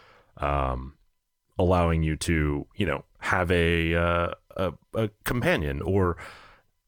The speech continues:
if, say, you made your magical or your non-magical barding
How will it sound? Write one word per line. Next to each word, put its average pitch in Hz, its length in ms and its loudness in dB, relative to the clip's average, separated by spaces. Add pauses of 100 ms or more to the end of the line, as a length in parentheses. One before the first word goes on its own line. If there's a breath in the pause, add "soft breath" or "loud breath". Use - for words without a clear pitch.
if, 101 280 0
say, 78 260 0
you 76 340 0
made 76 360 -2
your 78 560 -2
magical 80 600 -4
or - 60 0
your 85 160 2
non-magical 98 760 2
barding 87 640 0